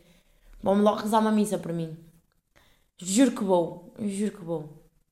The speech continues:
Eu vou dizer, "Já tenho filhos." Fora de casamento, de uma mulher. <laughs> É o que eu mais quero responder às pessoas. Juro por tudo que quero. Para se verem, <coughs> para se verem elas engasgarem-se todas. Ai.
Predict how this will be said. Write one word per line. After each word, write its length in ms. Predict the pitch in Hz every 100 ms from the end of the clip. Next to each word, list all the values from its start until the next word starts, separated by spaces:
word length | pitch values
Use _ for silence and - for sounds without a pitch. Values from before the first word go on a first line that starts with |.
| _ _ _ _
Eu 80 | 240
vou 120 | 277
dizer, 100 | 262
"Já 100 | 302
tenho 140 | 370
filhos." 600 | 339 - 262 226 - - - _ _ _ _ _ _ _ _
Fora 260 | - 220 226
de 80 | 220
casamento, 540 | 220 214 202 190 185
de 60 | 202
uma 120 | 269
mulher. 440 | 330 339 220 214 - 208 196
<laughs> 200 | - - 208
É 100 | 247
o 100 | 240
que 80 | 269
eu 40 |
mais 180 | 240 262
quero 240 | - 202
responder 380 | 202 196 185 185
às 80 | 185
pessoas. 340 | 185 170 151 151
Juro 240 | 180 196 202
por 80 |
tudo 200 | 196 180
que 100 | 175
quero. 200 | 170 151 151 - - -
Para 100 | -
se 80 | 247
verem, 300 | 254 262 254
<coughs> 0 |
para 880 | 254 - - 277 - - - - -
se 80 | -
verem 120 | 214
elas 160 | 214 202
engasgarem-se 540 | 202 196 185 180 -
todas. 340 | - 151 147 - - - - - - - - - - - - - _ _ _ _ _ -
Ai. 300 | - 170 -